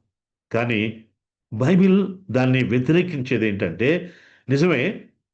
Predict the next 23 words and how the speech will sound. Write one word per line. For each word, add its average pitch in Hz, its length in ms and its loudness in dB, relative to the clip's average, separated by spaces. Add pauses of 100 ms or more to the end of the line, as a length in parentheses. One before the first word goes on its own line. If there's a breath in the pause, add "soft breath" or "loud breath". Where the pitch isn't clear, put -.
ఈ 180 160 4
సృష్టిలో 233 640 0
సముద్రం 190 680 2
కూడా 180 200 2
ఒక 151 180 0
భాగమే 120 480 0
గాని, 143 400 0 (500 loud breath)
దేవుడు 185 380 4
ముందే 185 460 4
దానికి 135 600 -2
ఆదేశించాడు. 120 880 0 (680)
దానిని 139 320 0
వాటి 147 540 0
వాటి 175 360 0
క్రమము 196 640 0
చొప్పున 127 560 0 (320 loud breath)
అవి 123 180 2
నెరవే-, 143 480 2
నెరవేరుస్తున్నాయి. 127 800 0 (540)
సృష్టిలో 180 640 2
ఉన్న 185 220 2
ప్రతీది 208 640 0
కూడా 127 460 0